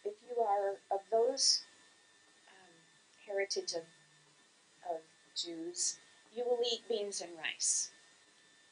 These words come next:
But if you are from Ashkenazi Jews, Central and Eastern European Jews, you don't, because that wasn't your staple anyway. They didn't really have beans and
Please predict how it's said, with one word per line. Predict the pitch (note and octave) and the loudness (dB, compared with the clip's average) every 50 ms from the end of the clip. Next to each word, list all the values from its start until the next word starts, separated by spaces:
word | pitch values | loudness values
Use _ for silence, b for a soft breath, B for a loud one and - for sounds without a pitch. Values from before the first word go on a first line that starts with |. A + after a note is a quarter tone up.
| - - - - | -20 -20 -6 -2
But | G#3 G3+ G3 F#3+ - - | 0 0 0 -2 -6 -8
if | - G#3 G#3 G#3+ A3 | -8 -8 -8 -10 -12
you | A3+ B3 A#3 | -8 -6 -6
are | A3 G#3+ G#3+ G#3+ G#3+ | -4 -4 -6 -6 -8
from | - - A3+ A3 G#3 G3 G3+ G3 G3 G3 G3 G3 _ - _ - | -10 -18 -20 -20 -20 -20 -20 -20 -20 -20 -20 -20 _ -20 _ -20
Ashkenazi | G3+ G3+ - - - G3+ G3 G3 G3 G#3+ B3 - A#3+ G#3+ G#3+ | -8 -4 -4 -4 -4 -6 -12 -10 -8 -6 -6 -4 -4 -4 -4
Jews, | - F3 D#3+ D#3+ D#3+ - | -4 -6 -6 -8 -6 -4
Central | - - G3 F#3+ F#3+ - G3+ G3 F3+ F3 E3+ - | -2 -2 -2 -4 -6 -8 -8 -8 -8 -8 -10 -10
and | E3+ E3+ E3 D#3+ E3 G3+ | -12 -16 -18 -18 -16 -12
Eastern | G#3 G#3 - - G3+ F#3 F#3 F3 | -8 -8 -8 -8 -10 -14 -14 -14
European | E3+ E3+ E3+ - - C#4 C#4+ D4 C4 | -14 -14 -14 -12 -10 -6 -4 -2 -2
Jews, | G3 F#3+ F#3+ F#3+ F#3+ G#3 A3 | 0 0 0 0 -2 -4 -6
you | A3 | -4
don't, | B3 C#4+ - - - - - - - - - - - - - - - - - | -4 -4 -4 -4 -8 -14 -20 -20 -20 -20 -20 -20 -20 -20 -20 -20 -20 -8 -6
because | B3 B3 - - B3+ B3 A#3+ A#3 A#3 A#3 - - - - - - - - - | -6 -6 0 6 6 10 10 10 8 8 2 -4 -6 -10 -18 -20 -20 6 8
that | C4 - - | 8 10 10
wasn't | C4+ - D4 C4 - | 8 6 4 2 0
your | A#3+ B3+ | 0 0
staple | - - - A#3+ A#3+ A#3 A#3 A3+ | 0 2 2 2 2 4 4 4
anyway. | A3+ A#3 A#3+ B3 G#3+ D#3+ C#3 - - - - - - - - - - - - - - - - - - - - - - - - | 4 4 2 0 0 -2 -4 -6 -10 -14 -16 -20 -20 -20 -20 -20 -20 -20 -20 -20 -20 -20 -20 -20 -20 -20 -20 -20 -20 -12 -6
They | G3 - F#3+ F#3+ G3 - - - - - - - - - - - - - - | -4 -2 -2 -2 -2 -6 -8 -16 -20 -20 -20 -20 -20 -20 -20 -20 -20 -8 -6
didn't | G#3+ G3 F#3+ - G3 | -6 -6 -6 -8 -6
really | G3 F3+ F3+ F#3 | -6 -6 -6 -8
have | F#3 - F#3 F#3 F#3+ F#3 - - - - - _ _ - - - - - - - | -2 0 2 2 2 0 -4 -14 -20 -20 -20 _ _ -20 -20 -20 -20 -20 -16 -12
beans | G3+ F#3+ F#3+ F#3+ F#3 F#3 | -10 -10 -8 -6 -8 -8
and | F3 | -8